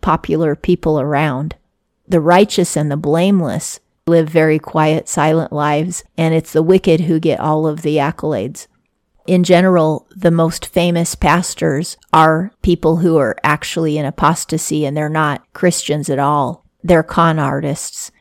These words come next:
who use Christianity to get money out of people. And they're the ones who have all the books that they sell by the millions in general. And then the real, genuine, blameless men who preach the true word of God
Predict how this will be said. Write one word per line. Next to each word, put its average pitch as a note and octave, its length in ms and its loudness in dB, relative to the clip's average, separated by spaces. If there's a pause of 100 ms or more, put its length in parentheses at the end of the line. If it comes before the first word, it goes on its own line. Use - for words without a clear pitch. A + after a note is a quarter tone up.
(120)
who F#3 120 6
use E3+ 680 2
Christianity D3+ 1120 -4
to - 160 -6
get E3 220 0
money D3+ 360 -4
out C3+ 160 -2
of C3 140 -6
people. D#3 480 -8
And E3 160 0
they're F3+ 160 8
the F3+ 120 2
ones E3 380 0
who D#3+ 140 0
have D3+ 240 0
all D#3 200 4
the F3 100 0
books D#3 380 -2
that D3+ 180 -4
they D#3+ 120 0
sell D3+ 360 -2
by D3+ 180 -2
the E3 100 -4
millions E3 720 -4 (280)
in F3 180 2
general. E3 580 2 (280)
And E3+ 220 2
then D#3+ 200 0
the D3 120 -4
real, E3+ 360 2
genuine, E3 880 -2
blameless E3+ 1000 0
men D3+ 440 -2 (100)
who E3+ 140 2
preach - 480 -4
the D#3 120 -2
true G3 360 4
word E3 320 2
of D3+ 200 -4
God C#3+ 420 -4